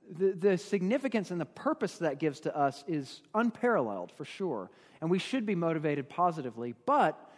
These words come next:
at the same time, we need to feel the weight of, uh, this is literally a life or death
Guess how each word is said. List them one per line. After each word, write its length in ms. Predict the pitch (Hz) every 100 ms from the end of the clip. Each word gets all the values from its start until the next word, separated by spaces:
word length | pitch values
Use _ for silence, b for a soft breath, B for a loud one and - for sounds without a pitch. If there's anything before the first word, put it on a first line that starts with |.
| B B B -
at 100 | 175
the 60 | 165
same 280 | - 285
time, 240 | 294 220 190
we 80 | 208
need 180 | 254
to 60 | 185
feel 640 | - - - 269 254 180
the 140 | 151 143
weight 440 | 165 240 208 - -
of, 460 | 151 143 127 - -
uh, 280 | 147 135 139 156
this 220 | 208 247
is 100 | 175
literally 540 | 170 247 262 202 175
a 80 | 156
life 300 | 160 160 160
or 60 | 143
death 300 | 135 117